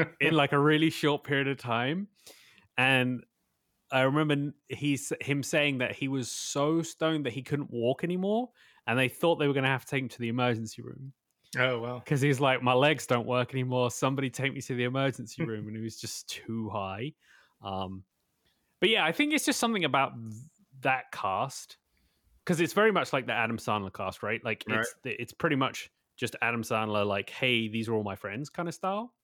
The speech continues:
Speaker 2: And I really wish that they would do something else.
Speaker 1: <laughs>
Speaker 2: 'Cause I, I freaking love Grandma's Boy. Like,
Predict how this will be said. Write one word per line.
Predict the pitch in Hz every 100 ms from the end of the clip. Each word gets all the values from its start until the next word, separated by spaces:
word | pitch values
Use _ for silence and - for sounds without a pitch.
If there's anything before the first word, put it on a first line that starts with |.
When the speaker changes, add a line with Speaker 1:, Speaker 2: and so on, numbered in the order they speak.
| _ _ _ _ _ _
Speaker 2:
And | 139
I | 165
really | 165 180 196 180
wish | 151 156 156 -
that | -
they | 127 120
would | 117 98 -
do | 113 113 110 104 101 101 _ _ _ _ _ _ _ _ _ _ _ -
something | 107 101 98
else. | 107 131 - - - 156 165 - 156
Speaker 1:
<laughs> | - _ -
Speaker 2:
'Cause | 139 139
I, | 151 175 165 -
I | 131 151
freaking | - 151 131
love | 113 101
Grandma's | 101 101 101 98
Boy. | 113 98 98 104
Like, | 110 104 -